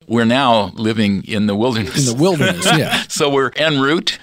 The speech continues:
Speaker 1: to Canaan, and Hebrews makes a strong point of that, that we are still looking for the city that is to come. We're still awaiting,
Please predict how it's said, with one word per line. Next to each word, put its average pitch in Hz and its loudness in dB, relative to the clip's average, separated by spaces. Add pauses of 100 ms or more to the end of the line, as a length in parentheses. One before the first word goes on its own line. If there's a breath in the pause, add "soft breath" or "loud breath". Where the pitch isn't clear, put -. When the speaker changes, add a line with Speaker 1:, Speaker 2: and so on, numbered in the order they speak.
(120)
Speaker 1:
to 143 -2
Canaan, 143 -2
and 147 0
Hebrews 147 0
makes 110 -4
a - -10
strong 131 -2
point 82 -6
of 67 -12
that, - -12
that 82 -6
we 87 -2
are 82 0
still 95 0
looking 95 -2
for - -6
the 85 -4
city 82 -4
that 71 -10
is 67 -8
to 73 -10
come. 64 -12
We're 76 -12
still 78 -6
awaiting, 82 -4